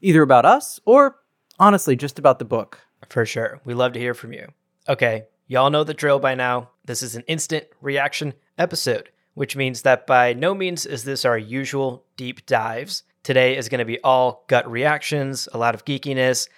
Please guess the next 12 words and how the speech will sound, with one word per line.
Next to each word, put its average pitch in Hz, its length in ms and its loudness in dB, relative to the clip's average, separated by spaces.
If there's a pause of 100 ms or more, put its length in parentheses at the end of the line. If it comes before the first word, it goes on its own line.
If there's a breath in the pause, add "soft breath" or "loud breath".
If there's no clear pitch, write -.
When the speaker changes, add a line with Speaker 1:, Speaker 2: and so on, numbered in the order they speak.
(240 soft breath)
Speaker 2:
and 165 300 -2
it'll 143 160 4
be 139 160 0
a 135 60 4
little 131 180 2
messier 120 600 0
and 123 260 -8
less 113 180 -4
organized 113 420 -4
than 110 120 -12
usual, - 560 -10
but 120 240 -8